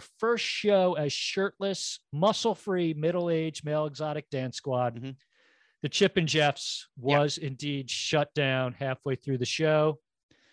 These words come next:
Speaker 1: In addition to all the booing by
Speaker 2: Mm-hmm.
Speaker 1: the, uh, the ladies, we were issued a cease and desist by the Chippendales.
Speaker 2: Mm-hmm.
Speaker 1: So I'm really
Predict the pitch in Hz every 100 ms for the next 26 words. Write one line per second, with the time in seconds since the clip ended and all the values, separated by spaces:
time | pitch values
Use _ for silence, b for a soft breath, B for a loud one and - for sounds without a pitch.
0 | b b b b b 151 147 131 175 -
1 | 170 170 156 175 175 165 123 180 185 190
2 | 190 185 - _ _ _ - 127 123 127
3 | 127 123 123 123 - - 131 139 143 143
4 | 139 - 156 131 135 156 147 147 120 -
5 | 175 165 170 143 135 165 147 - 131 120
6 | - - 175 175 170 165 165 156 - _
7 | _ - 120 123 135 170 165 170 185 180
8 | 170